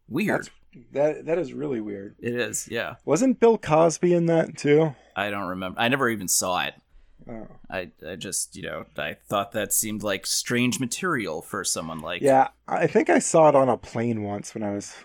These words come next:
Speaker 2: a little kid.
Speaker 1: Oh, yeah? Was it any good?
Speaker 2: Uh, I don't, I mean, I'm struggling to recall the details now, so no.
Speaker 1: Yeah. All right. Well, anyway, um, let's move on to the cast. So your prediction about the cast, you got three out of four.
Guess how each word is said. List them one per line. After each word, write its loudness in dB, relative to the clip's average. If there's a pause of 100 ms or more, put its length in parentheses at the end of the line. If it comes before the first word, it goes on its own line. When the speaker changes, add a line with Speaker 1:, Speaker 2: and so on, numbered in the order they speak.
(200)
Speaker 2:
a -14
little -4
kid. -6 (160)
Speaker 1:
Oh, -2
yeah? -2
Was -4
it -4
any -2
good? 0
Speaker 2:
Uh, -10 (1600)
I -2
don't, 0 (420)
I 2
mean, 2 (400)
I'm -4
struggling 4
to -6
recall 2
the 0
details 0
now, -2
so -2 (320)
no. -2 (260)
Speaker 1:
Yeah. -14 (720)
All 0
right. 2
Well, 2
anyway, 0
um, 4
let's 0
move -2
on 2
to -4
the -4
cast. -4
So 2
your -4
prediction -4
about 0
the -2
cast, -2
you -4
got -2
three 2
out 6
of -2
four. -4